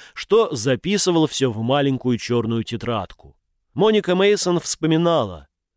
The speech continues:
«Она не могла сосчитать по-английски даже до трех, а ведь музыка в свадебке такая сложная». Она пыталась как-то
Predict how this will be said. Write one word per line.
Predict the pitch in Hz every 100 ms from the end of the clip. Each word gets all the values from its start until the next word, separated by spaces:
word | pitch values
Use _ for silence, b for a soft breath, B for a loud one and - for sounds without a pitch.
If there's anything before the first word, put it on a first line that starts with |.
| _ _ -
«Она | 113 160
не | 185
могла | 190 190 214
сосчитать | 196 175 170 170 190 -
по-английски | 156 147 156 202 -
даже | 165 165 156
до | 143 135
трех, | 151 208 135 - - _
а | 117
ведь | 123 -
музыка | 151 214 175 170 147
в | -
свадебке | - 160 226 147 127 -
такая | 110 113 - 135 127
сложная». | - 147 214 139 95 73 - _ B B B
Она | - 156 170
пыталась | 175 190 185 -
как-то | 202 202 180